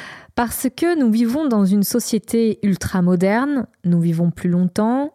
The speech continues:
nous voyageons sur de longues distances dans des temps records, nous ne connaissons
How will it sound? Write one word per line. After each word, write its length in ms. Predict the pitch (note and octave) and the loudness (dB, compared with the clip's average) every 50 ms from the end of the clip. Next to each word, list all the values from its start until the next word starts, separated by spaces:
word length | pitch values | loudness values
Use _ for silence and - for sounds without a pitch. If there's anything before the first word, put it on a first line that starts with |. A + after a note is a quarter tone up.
| _ _ | _ _
nous 160 | F#3+ E3+ E3+ D#3+ | 0 2 2 2
voyageons 560 | D#3 F3 F3 F3 F3+ F3 F3 F3 F3+ G3 G3 | 2 2 2 2 2 2 2 2 2 0 0
sur 160 | - - E3+ | -2 -2 -2
de 80 | D#3+ D#3 | -2 0
longues 280 | D#3 D#3+ E3 E3+ F3 | 0 2 2 2 0
distances 500 | E3 F3 E3+ - - - G3 G3 G3+ F#3 | 0 -2 -4 -6 -4 -2 0 0 0 0
dans 120 | F3 E3 D#3 | 0 0 0
des 140 | D3+ D#3 | 0 -2
temps 380 | D3+ - - F3 E3+ E3 E3 D#3+ | -4 -4 -4 -2 0 0 0 0
records, 460 | D#3 E3 D#3 - - G#3 A3+ A#3+ A#3+ | 0 -2 -2 -2 -2 0 0 2 2
nous 100 | G#3 F3+ | 2 2
ne 100 | E3 E3 | 2 2
connaissons 500 | D#3 - G3 F3+ F3+ E3+ - - E3+ D#3+ | 0 0 0 0 0 0 0 -2 -4 -4